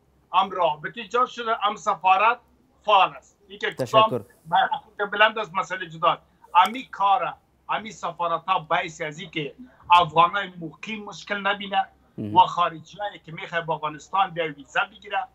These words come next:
Speaker 1: تاجرایی که می‌خواه سرمایه گذاری کنن،
Speaker 2: مم.
Speaker 1: رفت آمد صورت بگیره، خطوط هوایی فعال شود، تجارت هم فعال شود، صادرات، واردات،
Speaker 2: تشکر آقای مورد.
Speaker 1: مراودات.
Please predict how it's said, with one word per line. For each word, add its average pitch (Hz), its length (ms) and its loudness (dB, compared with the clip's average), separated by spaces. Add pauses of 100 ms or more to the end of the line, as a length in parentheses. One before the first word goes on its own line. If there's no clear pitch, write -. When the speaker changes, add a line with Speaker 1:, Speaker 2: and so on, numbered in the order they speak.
(260)
Speaker 1:
تاجرایی 170 560 2
که 156 120 -16
می‌خواه 175 340 -4
سرمایه 151 380 -8
گذاری 143 380 -6
کنن، 202 380 4 (160)
Speaker 2:
مم. 107 280 -10
Speaker 1:
رفت 170 340 4
آمد 170 280 0 (100)
صورت 196 180 -2
بگیره، 190 320 -6 (180)
خطوط 160 360 -10
هوایی 160 380 2 (300)
فعال 202 200 8
شود، 190 380 0 (500)
تجارت 165 540 2
هم 196 200 0
فعال 190 180 0
شود، 180 380 0 (540)
صادرات، 165 600 2
واردات، 160 260 2
Speaker 2:
تشکر 143 280 4
آقای 117 240 0
مورد. 110 180 -2
Speaker 1:
مراودات. 175 580 4